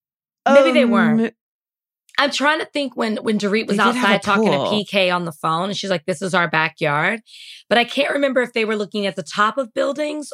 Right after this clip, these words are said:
Speaker 1: or we didn't. I don't know. But now that I'm thinking, I'm like, "They're on the ground floor, so why were they getting on the elevator? Why were they filming them at the elevator?" Now I'm suspicious. 'Cause
Speaker 2: There were
Speaker 1: you
Speaker 2: some
Speaker 1: can,
Speaker 2: suspicious things happening. Like,
Speaker 1: you
Speaker 2: the
Speaker 1: can
Speaker 2: cameras were
Speaker 1: control an
Speaker 2: so
Speaker 1: elevator.
Speaker 2: ready.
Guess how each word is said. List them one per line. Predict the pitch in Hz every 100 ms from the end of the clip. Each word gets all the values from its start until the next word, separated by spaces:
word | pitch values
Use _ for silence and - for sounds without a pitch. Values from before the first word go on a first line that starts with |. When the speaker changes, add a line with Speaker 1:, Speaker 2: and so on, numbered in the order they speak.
| -
Speaker 1:
or | 214
we | 208
didn't. | 180 214 - - - -
I | 262 311
don't | 339 349
know. | 220 240 214 196 - - - _
But | 247
now | 254 294
that | 339
I'm | 311
thinking, | 294 254 247
I'm |
like, | 247 240
"They're | 254
on | 233
the | 220
ground | 226 214
floor, | 339 359
so | - 269 -
why | 220 214
were | 233
they | 233
getting | 240 226
on | 214
the | 202 -
elevator? | 262 269 277 269 269 262 _ _ _
Why | 175 247
were | 294 262
they | 180
filming | - - 220 240 262 254
them | 247 247
at | 247
the | 240
elevator?" | - 240 247 233 240 240 247 233 - -
Now | 302 415 -
I'm | 240 233 233
suspicious. | - 196 - 170 151 - - - - _ _ _
'Cause | - 359
Speaker 2:
There | 403
were | 440
Speaker 1:
you | 311
Speaker 2:
some | 466 453
Speaker 1:
can, | 508
Speaker 2:
suspicious | 381 - 349 381 359
things | - 311 269
happening. | 233 175 170 147 131 104
Like, | 185
Speaker 1:
you | 403
Speaker 2:
the |
Speaker 1:
can | 214
Speaker 2:
cameras | 539 262 262 240
were | 247
Speaker 1:
control | 247 262
an | 202
Speaker 2:
so | 226
Speaker 1:
elevator. | 202 185 165 156
Speaker 2:
ready. | 123 117 117